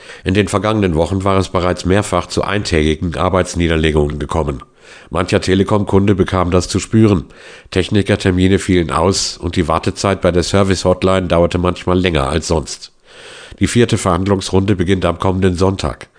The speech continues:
Verdi fordert zwölf Prozent mehr Geld, mindestens aber vierhundert Euro pro Monat.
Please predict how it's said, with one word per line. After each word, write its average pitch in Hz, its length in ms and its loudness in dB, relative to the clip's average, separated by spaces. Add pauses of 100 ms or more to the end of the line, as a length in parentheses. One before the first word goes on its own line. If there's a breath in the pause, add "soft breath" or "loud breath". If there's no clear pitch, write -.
(360 loud breath)
Verdi 90 340 0
fordert 92 360 0
zwölf 107 280 0
Prozent 80 400 -2
mehr 82 140 0
Geld, 95 340 2 (280 loud breath)
mindestens 95 460 -2
aber 85 200 0
vierhundert 92 460 0
Euro 78 300 0
pro 82 180 0
Monat. 85 500 -2